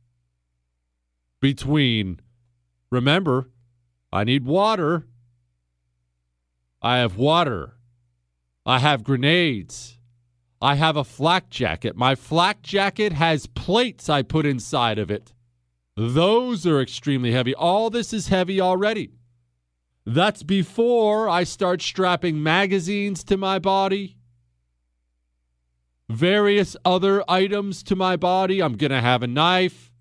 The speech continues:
These things are all very heavy already. We haven't even gotten to my pack. My pack is going to be packed minimally, right?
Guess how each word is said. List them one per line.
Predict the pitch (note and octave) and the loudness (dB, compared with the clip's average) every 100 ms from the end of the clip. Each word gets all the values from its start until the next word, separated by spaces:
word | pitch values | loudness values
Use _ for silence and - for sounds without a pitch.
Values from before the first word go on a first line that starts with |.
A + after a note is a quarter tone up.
| _ _ _ _ | _ _ _ _
These | D3+ F#3 G3+ - | -2 -2 -4 -2
things | G#3 F#3+ F3 | -2 0 0
are | F3 | 0
all | C3+ F3 G3+ G3+ F3 | 2 2 2 2 0
very | F#3+ F#3 F3+ | 0 0 0
heavy | D3 F3 F3 F3 | 0 -2 0 -2
already. | E3+ E3+ F3+ G3 E3 D#3 - _ _ | 0 0 0 0 -2 -6 -10 _ _
We | D#3+ E3 | -4 -4
haven't | A2+ E3+ F#3 G3+ G3+ - | 0 0 2 -2 -4 -4
even | F3+ F#3 F#3 F#3+ D3 | -2 0 -2 -2 0
gotten | C#3+ C3+ C#3+ D3+ C#3+ - _ _ _ | 2 2 -2 -6 -6 -12 _ _ _
to | - D#3 | -2 0
my | D3+ D#3 | 2 0
pack. | - F#3 F#3+ D3+ - - - - _ _ _ _ _ _ _ _ _ | 2 2 2 0 -8 -20 -20 -20 _ _ _ _ _ _ _ _ _
My | B2+ D3+ | -4 -4
pack | C#3 F3 G3 G3 | 0 0 0 -2
is | D#3+ | -6
going | B2 F3+ F3+ | -2 0 2
to | E3 | 0
be | D#3+ D#3+ - - | 2 0 -2 -10
packed | - F3+ G#3+ - | 0 2 2 0
minimally, | F3+ C#4 D4 A3+ E3+ G3+ A3 | 0 0 2 0 0 -4 -2
right? | E3 F3+ A3 | 0 2 0